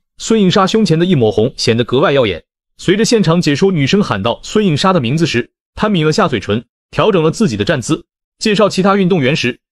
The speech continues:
孙颖莎丝毫不吝啬她的掌声。在巴赫的主持下，他们围在一起，吹灭了巴黎奥运会的圣火火种。孙颖莎身后红色的 China 此刻显得更加醒目。这一刻，她不仅代表中国，更是代表亚洲，展现东方的精气神。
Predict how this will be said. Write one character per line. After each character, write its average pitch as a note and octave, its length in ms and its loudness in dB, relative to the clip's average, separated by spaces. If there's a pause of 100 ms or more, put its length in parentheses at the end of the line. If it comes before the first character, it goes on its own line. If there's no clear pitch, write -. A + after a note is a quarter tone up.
(120)
孙 G#3+ 220 -2
颖 D3 100 0
莎 E3 260 -2
丝 - 180 -2
毫 D#3 160 0
不 E3 120 -4
吝 F#3 120 2
啬 E3 140 0
她 - 140 -4
的 D#3 80 0
掌 F2 160 -4
声。 A#2+ 200 -6 (360)
在 G3 180 0
巴 A3 180 2
赫 G#3 140 0
的 E3+ 60 2
主 B2 160 -4
持 - 100 -6
下， A2+ 240 -2 (240)
他 G3 140 -2
们 F#3+ 80 2
围 E3 100 2
在 F3+ 120 2
一 E3 100 -2
起， F#2+ 260 -6 (260)
吹 G#3+ 180 -2
灭 A3 140 2
了 D#3+ 80 2
巴 G3+ 200 0
黎 D3+ 100 -2
奥 G3+ 180 0
运 F3 120 2
会 F#3 120 2
的 D3 80 2
圣 D3+ 220 -2
火 G#2 140 -2
火 A2+ 160 0
种。 F#2+ 180 -2 (340)
孙 G#3+ 200 -2
颖 F#3+ 100 2
莎 F#3+ 160 2
身 G#3+ 200 0
后 G3+ 140 2
红 D#3+ 200 0
色 G#3 120 2
的 D3 80 2
China E3 360 -4 (260)
此 - 180 -2
刻 E3 260 0
显 C#3+ 200 -2
得 D3+ 60 0
更 F#3+ 180 0
加 E3+ 140 0
醒 B2 160 -4
目。 G#2+ 200 -2 (340)
这 A3 140 2
一 F#3+ 80 0
刻， F3 240 0
她 - 140 -4
不 A3+ 120 0
仅 D#3 140 0
代 F3 140 0
表 G#2+ 140 0
中 E3+ 160 0
国， G#2 220 -2 (240)
更 G#3+ 180 2
是 F3+ 100 0
代 F#3 140 2
表 B2+ 140 0
亚 C3+ 140 0
洲， D#3+ 240 -2 (220)
展 D#3+ 180 0
现 F#3 160 2
东 G#3+ 180 0
方 G#3+ 140 2
的 E3+ 60 2
精 F3 160 0
气 D#3 140 0
神。 F#3 200 -4